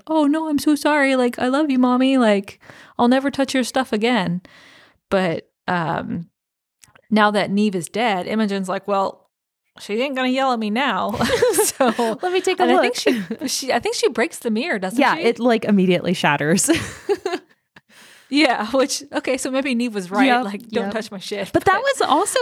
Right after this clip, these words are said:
Speaker 2: like, an
Speaker 1: um,
Speaker 2: interesting interaction 'cause you get Imogen who finally kind of, uh, takes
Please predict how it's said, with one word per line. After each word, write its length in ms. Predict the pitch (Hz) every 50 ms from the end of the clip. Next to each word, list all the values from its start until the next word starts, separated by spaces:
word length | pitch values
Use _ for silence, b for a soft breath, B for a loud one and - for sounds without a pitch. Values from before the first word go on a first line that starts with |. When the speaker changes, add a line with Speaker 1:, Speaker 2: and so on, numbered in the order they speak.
| 453
Speaker 2:
like, 200 | 381 330 320 294
an 80 | 302 277
Speaker 1:
um, 40 | 254
Speaker 2:
interesting 640 | - 247 240 226 - 254 233 - - 226 214 202 180
interaction 720 | 196 196 185 180 180 170 160 - - - 175 165 165 165 170
'cause 340 | - 208 196 208 202 208 - -
you 200 | 220 220 233 220
get 400 | 220 254 262 285 294 269 - -
Imogen 560 | 214 220 240 285 277 214 233 220 208 208 202
who 140 | 202 208 202
finally 400 | - - 185 185 190 202 208 214
kind 180 | - 214 202 196
of, 260 | 190 185 170 170 - -
uh, 520 | - 185 175 170 170 165 160 160 156 156 156 b b b b b b b b b b _
takes 720 | - - - 202 196 226 214 - - - - - - -